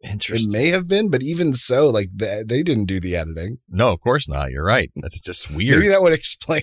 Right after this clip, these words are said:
Speaker 2: it.
Speaker 1: <laughs>
Speaker 2: If they got original actress Ming-Na Wen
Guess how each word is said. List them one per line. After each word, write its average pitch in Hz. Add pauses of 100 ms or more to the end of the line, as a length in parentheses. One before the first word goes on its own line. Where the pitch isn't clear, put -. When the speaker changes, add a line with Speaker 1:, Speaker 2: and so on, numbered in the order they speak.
Speaker 2:
it. - (480)
Speaker 1:
<laughs> - (300)
Speaker 2:
If -
they 135
got 147
original 147
actress 143
Ming-Na 131
Wen 98